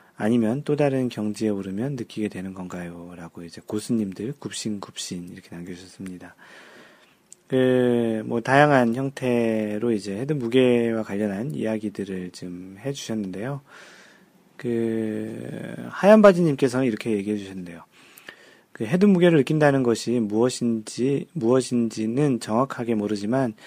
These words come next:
개인적인 경험으로는 공을 컨택할 때 헤드 무게를 이용해서 더 좋은 샷을 한다는 것을 의미한다고 생각합니다. 물론 헤드 무게를 느껴야 어드레스 그립 셋업부터 그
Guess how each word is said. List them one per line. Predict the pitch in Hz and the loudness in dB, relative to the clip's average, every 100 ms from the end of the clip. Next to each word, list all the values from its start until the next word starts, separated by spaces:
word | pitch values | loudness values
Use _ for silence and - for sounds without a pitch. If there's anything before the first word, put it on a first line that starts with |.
| - - | -20 -16
개인적인 | - 120 151 160 143 139 | -2 2 4 4 2 0
경험으로는 | 117 113 110 104 104 156 240 | 0 0 0 -2 -2 -4 -6
공을 | - 113 120 120 | -4 0 0 0
컨택할 | 156 160 160 - 123 | -4 -2 -2 -2 -8
때 | - - 170 214 - _ - | -4 0 2 0 -6 _ -2
헤드 | 175 170 | 2 2
무게를 | 123 107 113 113 113 160 175 | 0 -4 0 2 4 2 2
이용해서 | - 117 123 120 107 104 104 - 165 196 - - - | 0 2 2 0 -2 -6 -6 0 2 2 -4 -20 -16
더 | - 117 | -4 -2
좋은 | - 127 | 2 0
샷을 | 131 120 113 | 0 -4 -6
한다는 | 131 135 123 | -6 -4 -4
것을 | 107 107 | -4 -6
의미한다고 | 101 104 104 98 98 | -6 -4 -6 -8 -10
생각합니다. | 113 117 135 139 123 85 87 - - - - - - - | -8 -8 -6 -6 -6 -10 -12 -20 -20 -20 -20 -20 -20 -4
물론 | 120 151 156 | 4 4 6
헤드 | 180 | 4
무게를 | 190 165 156 | 4 6 6
느껴야 | 123 107 113 107 135 180 _ - | 4 2 0 0 -2 -6 _ -6
어드레스 | 107 120 127 113 - 113 | -2 2 0 0 -8 -6
그립 | 113 117 113 | 0 0 0
셋업부터 | - 170 160 139 - - 165 190 - - - _ _ _ | -2 0 0 -4 -10 -4 -2 -2 -6 -20 -20 _ _ _
그 | - 110 107 101 101 | -4 -2 -2 -4 -6